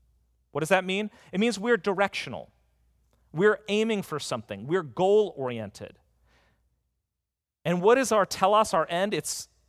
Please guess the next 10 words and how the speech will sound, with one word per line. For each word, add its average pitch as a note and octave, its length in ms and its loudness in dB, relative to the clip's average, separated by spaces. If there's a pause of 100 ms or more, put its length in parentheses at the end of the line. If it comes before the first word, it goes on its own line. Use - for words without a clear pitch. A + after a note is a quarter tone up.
primarily F#3 580 -2
what C3 220 -6
we C3+ 120 -6
want, C3 540 -6 (160)
long, C#3+ 440 -2
or C3 180 -10
crave D#3 420 -6
for C3+ 360 -10
the A#2+ 180 -6
most. A2 680 -10